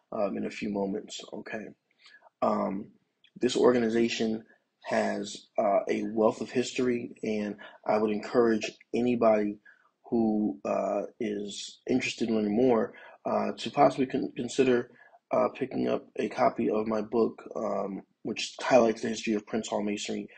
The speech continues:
in the Wild West. And, and we'll, again, we'll talk about that in Q and A, uh, as well, if anyone has any questions about that. So how did I get involved in this research? Um, what is my connection to this organization? Well, uh, I myself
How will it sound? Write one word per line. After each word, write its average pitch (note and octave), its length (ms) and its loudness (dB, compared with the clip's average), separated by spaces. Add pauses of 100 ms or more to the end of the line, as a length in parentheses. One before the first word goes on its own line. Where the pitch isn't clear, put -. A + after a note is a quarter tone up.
(220)
in A#2+ 100 -2
the A2 80 2
Wild G2+ 300 2
West. G2+ 360 -2
And, G#2+ 140 -6
and G#2 140 -6
we'll, G#2 160 -4
again, G#2+ 320 -2
we'll G2 100 -4
talk A2 200 -2
about A2 120 -2
that G2 140 -2
in G2+ 100 -10
Q A2 200 -8
and A2 100 -8
A, G#2+ 240 -6 (440)
uh, G2+ 180 -2
as G2 80 -4
well, G#2 220 0
if - 100 -14
anyone G#2 200 -6
has G2+ 120 -8
any G2+ 120 -10
questions G2 420 -10
about F#2 240 -8
that. - 180 -6 (1500)
So F#3 160 0
how G3 240 6
did G#3 100 6
I E3+ 60 6
get D3+ 180 0
involved A#2+ 420 0
in A2 60 -6
this G#2 180 -10
research? - 560 -12 (580)
Um, G2+ 500 -4 (480)
what C#3 380 4
is C3 520 4
my A2+ 140 -2
connection A2 520 -2
to G2+ 100 -4
this F#2 200 -8
organization? G2 720 -6 (180)
Well, G#2+ 360 -2 (500)
uh, A2 240 2
I A#2 120 0
myself C3 500 4